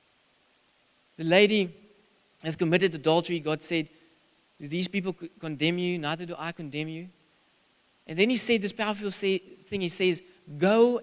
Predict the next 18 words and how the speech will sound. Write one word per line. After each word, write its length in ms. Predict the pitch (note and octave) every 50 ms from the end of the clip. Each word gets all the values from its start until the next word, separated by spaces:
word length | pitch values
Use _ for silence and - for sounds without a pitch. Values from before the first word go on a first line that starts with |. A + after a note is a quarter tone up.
| -
and 180 | - F3 E3+ D3+
sin 520 | - - - - A#3+ G3+ E3+ D#3+ D#3+ E3 - _ _ _ _ -
no 240 | - C#3 E3 F#3+ G3+
more." 320 | G3 G3+ G#3+ F#3 B2 A2 - - - _ _ _ _ _ _ _ _ _ _ _ _ _ _ _ _ _ _ _ _ _ _ -
Because 240 | - E3 G3 G#3+ F3
he 80 | G3+
releases 600 | F#3+ G3 G3 F#3+ G#3 A#3+ D4+ E4 C4+ - B3 D#3+
grace 360 | - - B3 C4+ C#4 - -
over 260 | A3 F#3+ F3+ F3+ F3 F3+
her 100 | F3+ F3
to 120 | F3 G3
repent, 460 | F3+ - E3 - C4+ C4 B3 - -
to 60 | -
return 400 | G#3 G3 - - - D#4 D4+ D4
away 260 | C#4+ B3 G3+ A3+ B3+ B3
from 180 | - A#3+ A3
her 80 | G#3+ F#3
sin. 340 | - - - G3 D3+ C3